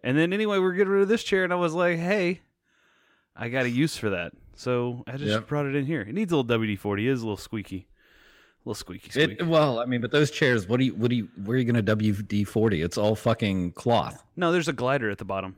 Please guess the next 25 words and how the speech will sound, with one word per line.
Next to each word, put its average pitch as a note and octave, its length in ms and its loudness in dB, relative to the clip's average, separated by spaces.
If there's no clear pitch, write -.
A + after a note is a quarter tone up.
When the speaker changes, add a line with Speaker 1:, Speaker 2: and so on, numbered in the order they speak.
Speaker 1:
It's - 220 -6
the G2 240 -4
glide G2+ 360 -6
function G#2 540 -10
that A2+ 160 -8
squeaks. C3+ 220 -2
Speaker 2:
Yeah, C#3 80 6
but A#2 100 2
are A2+ 40 4
you A#2+ 100 4
sure? - 160 -6
Does A2+ 160 -4
it A#2+ 60 0
glide A2+ 420 2
under C3 280 4
the D#3+ 100 4
chair F#3 340 2
or G3+ 140 2
Speaker 1:
Yeah, D#3 120 4
Speaker 2:
in B2+ 120 2
the E2+ 80 -2
chair? - 320 -12
Speaker 1:
under B2+ 160 -4
the G2+ 80 -6
chair. F#2+ 240 -8